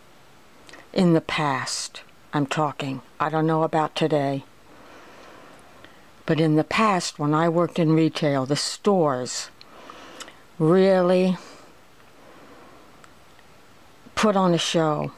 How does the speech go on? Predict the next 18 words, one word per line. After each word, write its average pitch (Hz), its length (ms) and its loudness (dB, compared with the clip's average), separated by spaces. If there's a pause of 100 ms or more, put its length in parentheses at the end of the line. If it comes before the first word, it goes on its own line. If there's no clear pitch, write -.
(1500)
It 180 140 0
wasn't 190 320 2
just 170 260 0
about 151 460 -2 (680)
shopping. 147 800 0 (280)
I 165 100 0
mean, 151 200 4
of 131 100 -2
course - 300 -2
it - 80 -2
was. 127 540 -4 (840)
But 151 520 -2 (3500)
it 202 120 2
was 190 180 2
about 165 420 -2
having 170 360 0
an 151 100 4
experience. - 1000 -2